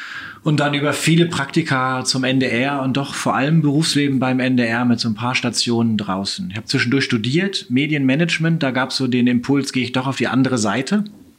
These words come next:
The dark side of journalism. Ähm, ähm, also viele von meinen Mitstudenten sind so Werbeplaner geworden, in Mediaagenturen unterwegs.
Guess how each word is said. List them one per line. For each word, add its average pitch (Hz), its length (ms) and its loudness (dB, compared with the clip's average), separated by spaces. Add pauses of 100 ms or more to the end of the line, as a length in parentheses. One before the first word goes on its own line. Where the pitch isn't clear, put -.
(440)
The 113 80 -2
dark 107 280 -2
side 127 280 -2
of - 140 -4
journalism. 131 460 0 (720)
Ähm, 120 680 0 (420)
ähm, 110 500 2
also 101 240 -2
viele 139 300 -2
von 127 180 0
meinen 117 160 2
Mitstudenten 117 540 0
sind 110 160 0
so 107 160 0
Werbeplaner 110 720 0
geworden, 107 800 0 (360)
in 107 140 2
Mediaagenturen 113 760 2
unterwegs. 110 680 0